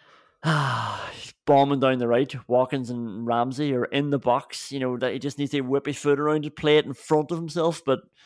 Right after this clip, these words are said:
Matt Cash doesn't like playing that ball in front. He likes pulling it back. He likes hacking at it, and he,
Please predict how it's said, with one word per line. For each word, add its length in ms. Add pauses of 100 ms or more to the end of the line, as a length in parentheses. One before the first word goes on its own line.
(340)
Matt 180
Cash 280
doesn't 220
like 280
playing 340
that 260
ball 280
in 80
front. 360
He 100
likes 260 (140)
pulling 420
it 160
back. 300
He 100
likes 360
hacking 360
at 120
it, 180
and 100
he, 160